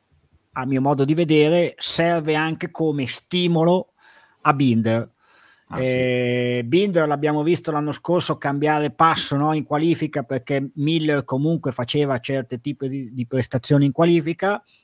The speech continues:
Speaker 1: Ecco, con Acosta fa, gli, gli serve per fare un ulteriore, un ulteriore passo in avanti, un ulteriore passo in avanti.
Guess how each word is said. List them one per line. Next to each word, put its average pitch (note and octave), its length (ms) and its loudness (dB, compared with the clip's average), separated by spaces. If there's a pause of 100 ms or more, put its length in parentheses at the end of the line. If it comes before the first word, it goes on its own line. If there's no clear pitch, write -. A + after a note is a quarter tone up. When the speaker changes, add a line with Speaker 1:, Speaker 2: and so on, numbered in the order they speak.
Speaker 1:
Ecco, D#3 340 -6
con F#3 280 0
Acosta F#3 680 -2
fa, F3 420 2 (260)
gli, E3+ 200 -8
gli D#3+ 340 -4
serve G3 340 -2
per E3 200 -2
fare E3 480 4 (320)
un E3 160 4
ulteriore, E3+ 880 8 (360)
un D3+ 140 2
ulteriore D#3+ 540 6
passo C#3+ 600 2
in C#3 120 -2
avanti, G#2 560 -6 (140)
un C3+ 100 -10
ulteriore D3 300 -2
passo C3+ 240 0
in C3+ 80 2
avanti. F#2+ 480 -4